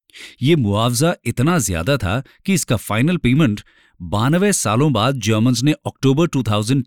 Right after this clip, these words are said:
टेन में किया। War के massive मुआवजे को पे करने के लिए Weimar Republic ने trillions of German currency print किए। इस फ्लॉड इकोनॉमिक पॉलिसी के चलते जर्मनी में हाइपर इन्फ्लेशन हो गया और महंगाई अपने चरम पर पहुंच गई।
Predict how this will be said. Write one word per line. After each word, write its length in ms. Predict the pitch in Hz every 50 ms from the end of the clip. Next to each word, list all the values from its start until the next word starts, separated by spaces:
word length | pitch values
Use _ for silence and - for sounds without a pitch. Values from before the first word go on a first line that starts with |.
| _
टेन 160 | - 92 101
में 180 | 117 113 101 85
किया। 260 | - 85 - - - _ _ _ _ _ _ _ _ _ _ 92
War 300 | 95 107 131 180 196 190
के 140 | - 180
massive 520 | 139 95 85 92 113 127 139 - - 165 147
मुआवजे 500 | 127 120 113 107 107 117 113 117 156 170
को 120 | 156 165
पे 180 | 120 127 127 117
करने 320 | - 117 104 92 120 135
के 100 | 123 127
लिए 260 | 117 110 117 143 165 165 - - - -
Weimar 520 | 85 85 98 123 151 156 160 151 151 147
Republic 440 | 123 107 107 101 98 107 135 123 -
ने 80 | 135 127
trillions 600 | 131 - - 170 190 185 202 196 185 165 131 135
of 120 | 98 80
German 380 | 76 101 110 120 131 135 131 113
currency 440 | - 95 101 123 139 120 123 117
print 260 | - - 101 92 85 -
किए। 280 | - 92 - - - - _ _ _ _ _ _ _ _ _ -
इस 160 | - 135 - -
फ्लॉड 400 | - - 120 135 156 170 151 - -
इकोनॉमिक 480 | 147 131 135 120 117 110 117 123 -
पॉलिसी 400 | - - 95 101 113 110 - 143
के 120 | 139 - 120
चलते 400 | - 110 104 92 - 117 110 95 - - - - _ -
जर्मनी 500 | 87 78 - 123 131 151 160 156 160 151
में 180 | 135 117 80 -
हाइपर 340 | - - 110 120 - 127 113
इन्फ्लेशन 520 | 92 101 98 - - 104 117 - 123 95
हो 100 | 78 78
गया 280 | 73 73 - - - _ _ _ _ _ _ _ _ -
और 120 | - 95 87
महंगाई 500 | 90 90 87 95 95 90 104 117 123 117 - - _ -
अपने 280 | 101 98 - 127 120
चरम 380 | 113 - - - 131 131 131 123
पर 160 | - 92 82
पहुंच 260 | - - 82 - -
गई। 180 | - 90 - -